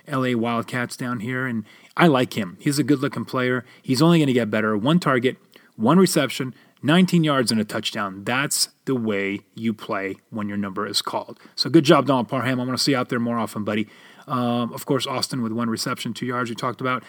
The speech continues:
Gabe, uh, Neighbors came in, uh, one target, one reception for five yards.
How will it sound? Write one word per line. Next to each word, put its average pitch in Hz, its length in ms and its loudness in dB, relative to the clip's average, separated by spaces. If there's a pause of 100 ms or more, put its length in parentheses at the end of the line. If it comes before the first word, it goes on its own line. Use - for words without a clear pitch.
(260)
Gabe, 147 320 6
uh, 135 220 2
Neighbors 151 420 4
came 147 240 -2
in, 147 220 -2 (340)
uh, 127 380 -2
one 135 200 0
target, 131 300 0
one 131 120 -4
reception 127 440 -6
for - 120 -12
five 156 280 -2
yards. 160 320 2